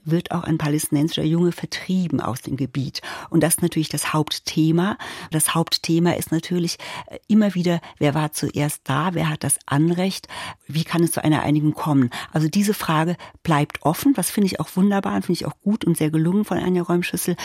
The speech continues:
Ich finde es auch überhaupt ein sehr gutes Buch für Jugendliche, um auch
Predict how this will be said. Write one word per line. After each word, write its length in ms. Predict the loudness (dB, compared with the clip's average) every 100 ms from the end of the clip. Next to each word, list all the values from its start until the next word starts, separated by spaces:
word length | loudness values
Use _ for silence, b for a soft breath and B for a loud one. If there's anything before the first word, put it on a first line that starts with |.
| B
Ich 80 | 0
finde 140 | 2
es 80 | 4
auch 100 | 0
überhaupt 340 | 0 0 0
ein 120 | 0 2
sehr 160 | 2
gutes 400 | 2 0 0 -2
Buch 320 | 0 0 0
für 180 | -2 0
Jugendliche, 600 | 2 2 0 0 0 -2 B B B 0
um 200 | 2 2
auch 340 | 4 2 0